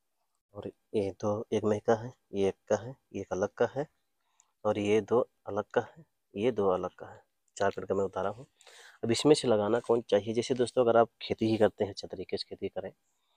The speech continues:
तो मेरा क-, मानना है कि जो है, एरिया के वाइज, जैसे आपका एरिया सब सही है, अच्छा है, कोई दिक्कत, वहाँ घर में अगर लगाना चाहते हैं, तो दोस्तों, ये बादाम लगाएं, ये वाला अभी फोड़ के भी दिखाते हैं।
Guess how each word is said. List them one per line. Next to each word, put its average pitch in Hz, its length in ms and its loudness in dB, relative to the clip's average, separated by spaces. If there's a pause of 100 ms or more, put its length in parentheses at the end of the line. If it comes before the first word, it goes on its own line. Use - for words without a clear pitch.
(420)
तो 117 140 6
मेरा 139 180 8
क-, - 180 -2
मानना 127 240 4
है 139 120 2
कि 139 320 -2 (360)
जो 107 260 4
है, 120 260 4 (100)
एरिया 127 220 12
के 113 220 2
वाइज, 101 240 2
जैसे 190 220 -4
आपका - 200 0
एरिया - 160 0
सब - 140 -10
सही - 280 -4
है, 101 200 -4
अच्छा - 280 -10
है, 98 140 -14 (100)
कोई 95 100 -2
दिक्कत, 95 280 -6
वहाँ 101 140 -4
घर 98 280 -8 (120)
में 110 80 -2
अगर 104 120 0
लगाना 98 300 -2
चाहते 98 300 -10
हैं, 139 120 -12 (540)
तो 107 60 -8
दोस्तों, 107 280 0
ये 95 140 0
बादाम 101 300 0
लगाएं, 110 240 -4 (500)
ये 101 120 -4
वाला 101 180 -4
अभी 101 260 -20 (100)
फोड़ 95 160 -4
के 101 60 -8
भी 101 80 -4
दिखाते - 360 -8
हैं। 117 140 -8